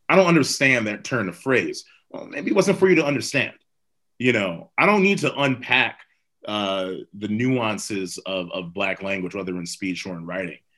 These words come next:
you know, in what I'm doing." Now, that doesn't mean that I need to start every article with, like, "There I was at the cookout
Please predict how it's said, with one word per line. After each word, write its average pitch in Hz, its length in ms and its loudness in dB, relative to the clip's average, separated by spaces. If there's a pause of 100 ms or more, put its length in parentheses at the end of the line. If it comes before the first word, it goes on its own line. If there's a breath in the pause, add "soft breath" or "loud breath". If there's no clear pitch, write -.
(240)
you 98 120 -6
know, 85 260 -2
in 90 180 -6
what 95 160 0
I'm 85 240 -6
doing." 98 240 0
Now, 117 100 2
that 180 160 6
doesn't 156 300 0
mean 147 320 2
that 98 280 -4 (440)
I 117 60 -4
need 117 100 2
to 101 80 -2
start 113 260 2
every 95 220 -2
article 101 360 0
with, 92 120 -6
like, 95 200 -8 (140)
"There 190 180 0
I 220 220 2
was 196 360 2
at 156 120 0
the - 80 -16
cookout 180 540 2